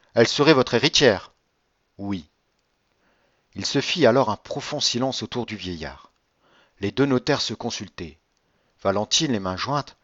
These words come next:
regardait son grand-père avec un sourire reconnaissant. Villefort mordait ses lèvres minces. Madame de Villefort ne pouvait réprimer un sentiment joyeux qui, malgré elle, s'épanouissait sur son visage. «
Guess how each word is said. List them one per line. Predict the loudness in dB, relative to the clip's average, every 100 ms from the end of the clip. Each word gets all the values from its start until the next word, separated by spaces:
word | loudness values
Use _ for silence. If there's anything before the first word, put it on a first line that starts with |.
| _ _ _
regardait | -2 4 4 4
son | -2 -2
grand-père | -4 -2 2 2
avec | 2 -2
un |
sourire | -6 -6 -6
reconnaissant. | -6 -8 -8 -8 -8 -10 -18 _ _ _ _ _ _ _ _
Villefort | -8 -6 4 4 4
mordait | 0 -2 -4
ses | -2 0
lèvres | 0 -2
minces. | -8 -10 -12 -18 _ _ _ _ _
Madame | -2 2 2
de | 2
Villefort | -2 0 6 6
ne | 4
pouvait | -2 -2
réprimer | 0 -2 -2 0
un | 0
sentiment | 0 -4 -6 -4 -2
joyeux | 0 0 0
qui, | -4 -6 -10 _ _ _
malgré | 2 2 4
elle, | 8 8 8 2 _ -8
s'épanouissait | -6 0 0 2 -2 -2
sur | -2 -6
son | -12
visage. « | -12 -12 -12 -14 -18